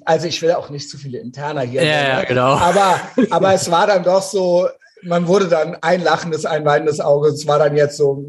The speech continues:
Speaker 1: ja, okay, also, okay. Ja, gut, dann
Speaker 2: <laughs>
Speaker 1: gehe ich halt
Speaker 2: Ja,
Speaker 1: so,
Speaker 2: ja.
Speaker 1: ne? Ja, genau.
Speaker 2: Ja, gute Idee. Äh, finde ich
Speaker 1: Ja,
Speaker 2: auch.
Speaker 1: also, es wird schon alles großzügig
Speaker 2: Ja.
Speaker 1: gewesen sein.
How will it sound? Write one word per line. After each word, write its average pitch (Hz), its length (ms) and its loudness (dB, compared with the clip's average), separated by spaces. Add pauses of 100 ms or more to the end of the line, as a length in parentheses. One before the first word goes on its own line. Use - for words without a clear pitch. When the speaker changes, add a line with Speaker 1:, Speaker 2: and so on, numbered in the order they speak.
(140)
Speaker 1:
ja, 139 260 -2
okay, 135 360 -2
also, 127 400 -4
okay. 139 500 -2 (260)
Ja, 147 140 0
gut, 147 200 -2
dann 131 440 -2 (200)
Speaker 2:
<laughs> 131 140 -10 (220)
Speaker 1:
gehe 147 220 -4
ich 123 160 -8
halt 131 100 0
Speaker 2:
Ja, 127 180 2
Speaker 1:
so, 120 60 2
Speaker 2:
ja. 113 80 0
Speaker 1:
ne? 185 500 0 (220)
Ja, 139 140 -2
genau. 135 280 -4
Speaker 2:
Ja, 131 260 0
gute 139 280 0
Idee. 127 540 0
Äh, 113 300 -6
finde 135 200 -6
ich 127 60 -6
Speaker 1:
Ja, 196 320 2
Speaker 2:
auch. 180 40 -6
Speaker 1:
also, 170 160 -2
es 175 240 -8
wird 233 180 2
schon 190 200 0
alles 165 380 -6
großzügig 156 340 -2
Speaker 2:
Ja. 120 180 2
Speaker 1:
gewesen 123 400 -6
sein. 107 300 -14